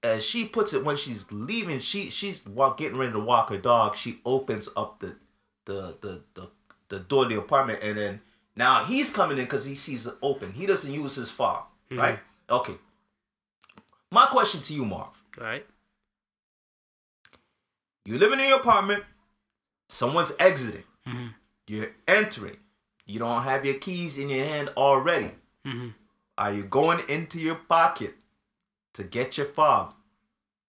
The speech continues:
Speaker 1: to open a door that's already open?
Speaker 2: No, I live there.
Speaker 1: Okay, not good.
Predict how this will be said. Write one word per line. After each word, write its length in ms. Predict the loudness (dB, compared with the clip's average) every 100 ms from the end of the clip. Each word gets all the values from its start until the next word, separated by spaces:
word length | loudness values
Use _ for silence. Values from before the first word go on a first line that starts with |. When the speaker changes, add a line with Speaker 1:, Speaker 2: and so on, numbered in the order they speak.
| _ _
Speaker 1:
to 80 | 0
open 240 | 4 6 6
a 80 |
door 140 | 6 6
that's 160 | 6
already 200 | 2 2 -2
open? 180 | -8 _ _ _ _ _ _ _ -4
Speaker 2:
No, 120 | -2
I 140 | -2
live 200 | -4 -4
there. 200 | -4 -8 -14 _ 2
Speaker 1:
Okay, 200 | 4 2 -12 _
not 220 | -12 -10
good. 140 | -12